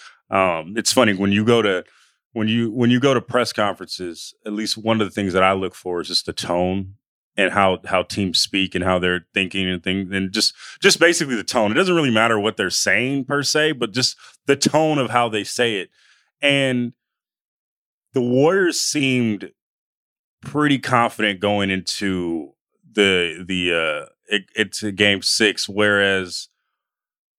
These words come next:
whenever I, when I, when I see Tatum talk, um, you know, before the game or,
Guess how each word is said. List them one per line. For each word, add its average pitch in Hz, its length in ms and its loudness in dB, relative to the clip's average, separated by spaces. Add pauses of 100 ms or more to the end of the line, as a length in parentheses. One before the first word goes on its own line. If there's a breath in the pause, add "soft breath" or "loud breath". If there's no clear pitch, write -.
(420)
whenever 123 520 2
I, 117 140 2
when 113 160 -2
I, 110 180 0
when 113 140 -2
I 107 60 2
see 113 240 -6
Tatum 107 400 -2
talk, 95 580 -2
um, 80 580 -6 (120)
you 104 80 -8
know, 90 120 -2
before 87 840 -4
the 101 100 -4
game 85 640 0
or, 98 220 -4